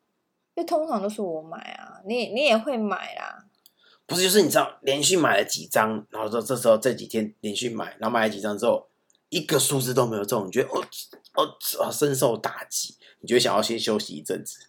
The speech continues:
Speaker 2: 然后把自己的信心再培养回来之后，然后改天再去买这样子。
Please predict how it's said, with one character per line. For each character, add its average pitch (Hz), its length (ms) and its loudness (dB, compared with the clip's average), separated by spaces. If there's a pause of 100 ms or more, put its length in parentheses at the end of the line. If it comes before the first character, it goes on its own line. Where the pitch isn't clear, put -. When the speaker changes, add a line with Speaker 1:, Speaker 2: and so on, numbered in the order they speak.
(280)
Speaker 2:
然 165 100 12
后 - 140 6 (260)
把 - 140 0
自 - 180 2
己 139 140 4
的 117 40 6
信 143 220 4
心 131 160 2
再 139 100 8
培 135 180 2
养 101 140 4
回 90 120 -2
来 95 80 0
之 110 80 -4
后， 98 100 2
然 98 80 -2
后 98 80 0
改 92 140 -2
天 95 120 -8
再 95 60 -6
去 - 140 -10
买 60 180 -8
这 - 80 -16
样 - 160 -16
子。 - 120 -20